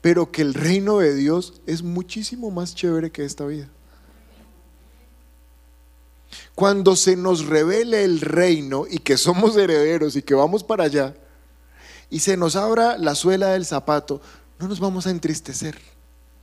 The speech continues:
porque en el cielo ni zapatos vas a usar. Pero ¿por qué este, este mundo tan natural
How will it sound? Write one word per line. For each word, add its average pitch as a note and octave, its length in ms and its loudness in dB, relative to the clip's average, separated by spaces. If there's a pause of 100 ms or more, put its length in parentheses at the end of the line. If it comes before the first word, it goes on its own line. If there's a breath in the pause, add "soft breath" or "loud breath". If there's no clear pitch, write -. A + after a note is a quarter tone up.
(340 soft breath)
porque F3 360 2
en D#3+ 120 -2
el D3+ 140 -2
cielo E3+ 500 0
ni E3 180 -8
zapatos D#3+ 680 -8
vas C3+ 240 -10
a C3 40 -12
usar. C3 360 -18 (3000 loud breath)
Pero A#3 220 4
¿por G3+ 240 0
qué A3+ 400 0
este, G#3 600 0
este F3+ 300 0
mundo F#3 480 0
tan E3 240 0
natural D#3 720 0